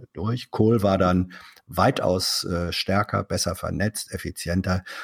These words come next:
Ähm, das war im Grunde das Karriereende, äh, da, äh, für Süßmuth, für Späth, äh, für Geißler.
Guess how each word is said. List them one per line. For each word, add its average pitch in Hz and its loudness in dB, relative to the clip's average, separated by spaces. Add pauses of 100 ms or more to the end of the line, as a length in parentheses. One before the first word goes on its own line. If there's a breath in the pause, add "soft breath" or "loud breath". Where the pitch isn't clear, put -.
(240 loud breath)
Ähm, 87 2
das - 0
war 98 4
im 101 4
Grunde 101 2
das 92 0
Karriereende, 110 2 (120)
äh, - -2
da, 92 -2
äh, 92 -2 (360)
für 85 0
Süßmuth, 120 0 (100)
für - -8
Späth, 104 0
äh, 98 -12 (280)
für - -14
Geißler. - -2